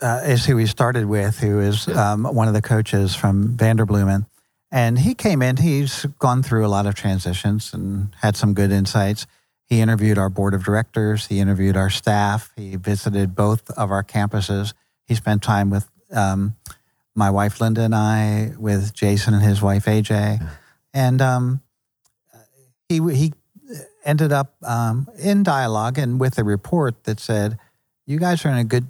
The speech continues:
Speaker 1: in good shape as a church to be able to change. You've learned
Speaker 2: Hmm.
Speaker 1: to change." Um,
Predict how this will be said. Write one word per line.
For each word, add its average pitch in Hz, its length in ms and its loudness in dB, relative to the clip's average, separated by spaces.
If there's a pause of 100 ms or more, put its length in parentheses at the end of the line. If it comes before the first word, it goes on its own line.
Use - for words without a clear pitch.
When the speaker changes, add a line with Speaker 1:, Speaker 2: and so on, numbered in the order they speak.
Speaker 1:
in 120 140 0
good 143 160 2
shape 139 300 0
as 98 140 -2
a 95 60 -4
church - 520 -4 (360)
to 120 100 -4
be 110 180 2
able 143 180 0
to 104 100 -2
change. 104 460 -2
You've 113 180 2
learned 135 260 2
Speaker 2:
Hmm. 240 80 0
Speaker 1:
to 147 40 -2
change." 98 480 0 (520)
Um, 104 380 2